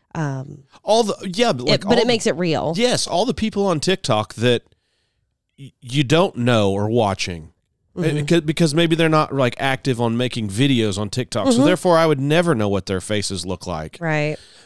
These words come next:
Speaker 2: Great people. They just don't make TikToks.
Speaker 1: Mm-hmm.
Speaker 2: Um, shaking their hands.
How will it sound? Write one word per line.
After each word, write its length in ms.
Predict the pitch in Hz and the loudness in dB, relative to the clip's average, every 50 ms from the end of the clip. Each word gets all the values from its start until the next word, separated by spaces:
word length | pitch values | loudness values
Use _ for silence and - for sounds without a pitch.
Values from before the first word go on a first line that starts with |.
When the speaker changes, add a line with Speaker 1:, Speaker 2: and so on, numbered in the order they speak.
| _ - | _ -8
Speaker 2:
Great 320 | 117 107 117 135 175 - 139 | -2 0 2 2 2 0 0
people. 540 | - 170 269 320 - - 208 208 180 - - _ _ _ _ _ _ - | 0 0 0 0 0 -4 -4 -4 -6 -10 -14 _ _ _ _ _ _ 0
They 140 | 117 127 123 | 0 0 2
just 280 | 104 135 135 113 - - _ _ _ _ | 2 0 -2 -2 -2 -8 _ _ _ _
don't 200 | 101 101 104 95 | -6 -4 0 0
make 200 | 131 147 151 - | 0 0 2 2
TikToks. 640 | - 226 247 - - 92 85 73 71 - 175 160 139 | 0 0 0 0 -2 -2 -2 -2 -4 -6 -8 -6 -6
Speaker 1:
Mm-hmm. 880 | 156 156 151 143 _ _ _ _ _ _ _ _ _ _ _ _ - 117 | -6 -8 -8 -12 _ _ _ _ _ _ _ _ _ _ _ _ -2 0
Speaker 2:
Um, 460 | 117 113 107 98 92 90 87 82 - _ _ _ _ _ _ _ _ _ _ _ _ - | 0 2 0 0 -2 -6 -8 -10 -14 _ _ _ _ _ _ _ _ _ _ _ _ -6
shaking 400 | - - 147 147 - 170 147 139 | -2 0 0 0 2 2 2 2
their 160 | 151 160 135 | 2 2 2
hands. 440 | 113 98 92 87 80 80 - - | 2 0 -2 -4 -6 -8 -12 -14